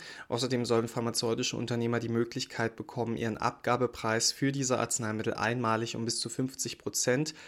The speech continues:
über den zuletzt geltenden Festbetrag anzuheben. Der Preisdruck für die Generika-Hersteller soll gesenkt werden. Statt heute bei dreißig Prozent soll die Zuzahlungsbefreiungsgrenze künftig bei zwanzig Prozent liegen.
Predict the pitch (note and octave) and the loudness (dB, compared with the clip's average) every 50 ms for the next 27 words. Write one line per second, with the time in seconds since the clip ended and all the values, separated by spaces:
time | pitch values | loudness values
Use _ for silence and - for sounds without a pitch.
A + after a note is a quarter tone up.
0 | - - - _ - D3+ D3 C3+ C3+ B2 B2 A#2 A2+ - - A2 A2 A2+ - - | -20 -20 -10 _ 4 6 8 8 8 6 6 4 2 0 0 0 0 0 0 0
1 | - A2 G#2+ G2+ - G#2+ G#2 G#2+ G#2 - A2 G2+ - - - - - - G2+ G2 | 2 2 0 0 0 -4 -6 -6 -6 -4 -2 -2 -2 -2 -4 -6 -6 -4 -6 -6
2 | - - G2 G2 F#2+ - - - - - - - - - - A#2 A#2+ - _ _ | -6 -6 -6 -2 -2 -2 -2 -4 -8 -10 -12 -14 -14 -14 -16 -16 -18 -20 _ _
3 | _ _ _ _ _ _ _ _ _ _ _ - B2+ C3 - - C3+ D3 - - | _ _ _ _ _ _ _ _ _ _ _ 2 2 4 6 6 6 8 6 6
4 | - D#3 D3+ D#3 - - C#3+ C3+ C3+ B2+ B2+ B2+ B2 B2 B2 B2+ C#3+ E3+ - F3+ | 4 4 4 4 2 2 2 2 2 2 2 2 2 4 4 4 4 2 2 0
5 | F3 - C3+ B2 A2+ B2 A#2+ A#2 - - - A#2 A2+ A2+ A2+ A2+ A2 G#2 A2+ G#2+ | 2 2 0 2 2 2 2 2 2 0 0 2 2 2 2 0 0 0 -2 -2
6 | G#2+ A2 A2 D3 F3 E3+ - - G#2 G#2 G#2 G2 A#2+ C#3 F#3 A#3+ B3+ - - - | 0 2 2 2 0 -2 -4 -4 -4 -4 -4 -2 0 0 0 -2 -4 -8 -12 -8
7 | - - - A#2 A2+ - B2 A#2 - A2+ A2+ G#2+ - - G#2+ G#2+ B2 C#3 - - | -8 -2 0 0 2 4 2 2 2 2 0 0 2 4 4 4 4 4 4 0
8 | - - - - - - - C3 B2+ C3 C3 A2+ A2+ A#2 A#2 - - C#3+ C3+ - | -2 -2 -2 -2 0 2 2 2 2 4 4 4 2 2 0 -2 -4 -4 -2 0
9 | C#3+ B2 B2+ B2+ - - - A2+ - - - A2 A2 A#2 B2+ C#3+ C#3+ - - - | 0 0 0 -2 -2 -4 -6 -10 -12 -2 2 2 4 4 2 2 0 -2 -2 0
10 | B2 A2 G#2+ A2 - A2 - B2 A#2+ - - - - - G#2+ - - - A2 A#2 | 0 0 0 0 -2 -4 -4 -6 -6 -6 -8 -6 -4 -4 -2 -2 -2 -2 0 0
11 | C#3+ E3 - C3+ B2+ - - G#2 - - G#2 G2+ G#2+ A2 A2 A#2 B2+ D#3+ F#3+ | 2 2 0 -2 -4 -4 -4 -4 -2 0 -2 -2 -2 -2 -2 0 0 0 0